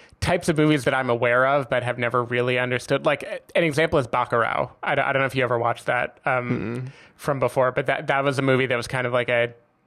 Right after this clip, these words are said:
Speaker 1: trippy, psychedelic Western of sorts about colonialism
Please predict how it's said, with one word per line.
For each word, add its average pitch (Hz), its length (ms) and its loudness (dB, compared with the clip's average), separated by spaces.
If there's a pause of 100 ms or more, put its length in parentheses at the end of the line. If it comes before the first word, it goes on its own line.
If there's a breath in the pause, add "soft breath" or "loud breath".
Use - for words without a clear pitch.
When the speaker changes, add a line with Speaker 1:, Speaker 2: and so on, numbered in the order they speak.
(840 soft breath)
Speaker 1:
trippy, 151 440 2
psychedelic 131 800 0
Western 123 520 0
of 120 100 -2
sorts - 640 -2 (140)
about 127 420 -2
colonialism 123 1160 0